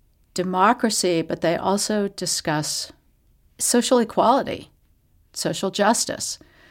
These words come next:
They have seen this terrible inflation. They saw that that's the sort of the beginnings of it. And what Babeuf,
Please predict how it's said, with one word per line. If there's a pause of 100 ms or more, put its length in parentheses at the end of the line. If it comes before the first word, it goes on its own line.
(720)
They
have
seen
this
terrible (440)
inflation. (440)
They
saw
that
that's
the
sort
of
the
beginnings
of
it. (140)
And
what (200)
Babeuf,